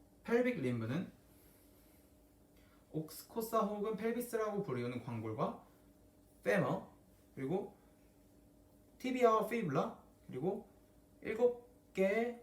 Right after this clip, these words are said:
타살본, 네 개 혹은 다섯 개의 메탈 타살본,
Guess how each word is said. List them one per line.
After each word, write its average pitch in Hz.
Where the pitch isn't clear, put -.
타살본, 220
네 135
개 202
혹은 214
다섯 135
개의 156
메탈 113
타살본, 147